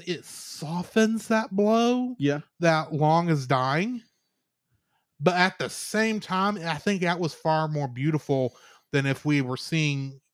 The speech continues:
Speaker 1: Long in dragon form
Speaker 2: Oh, yeah.
Speaker 1: turning to gold. It was
Speaker 2: Yeah.
Speaker 1: actually a beautiful way they showed that dragon kind of form out of nothingness in this gold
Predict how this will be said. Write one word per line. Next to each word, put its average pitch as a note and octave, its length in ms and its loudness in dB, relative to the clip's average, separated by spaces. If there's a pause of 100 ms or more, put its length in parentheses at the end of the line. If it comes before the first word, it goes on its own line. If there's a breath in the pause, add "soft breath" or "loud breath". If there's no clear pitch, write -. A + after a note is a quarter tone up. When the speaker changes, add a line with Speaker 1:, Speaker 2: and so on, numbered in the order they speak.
(120)
Speaker 1:
Long C#3 600 0
in C3+ 180 -4
dragon C3+ 400 0
form A#2 440 -8 (300)
Speaker 2:
Oh, B3+ 120 6
yeah. C4 160 6
Speaker 1:
turning C#3+ 180 4
to A#2+ 60 -6
gold. A2 340 -2
It E3 60 2
was F3 140 4
Speaker 2:
Yeah. F3 60 4
Speaker 1:
actually F#3 220 2
a D3+ 140 -6
beautiful F#3 440 0
way E3 180 4
they D#3 180 2
showed D#3 600 2 (380 soft breath)
that C#3+ 200 -8
dragon C#3+ 540 0
kind C#3+ 240 -2
of A#2+ 80 -2
form C#3 720 2 (400)
out C#3+ 220 4
of A#2+ 100 -6
nothingness C#3 760 -2
in C#3 100 -4
this C3 160 -8
gold C3+ 640 -2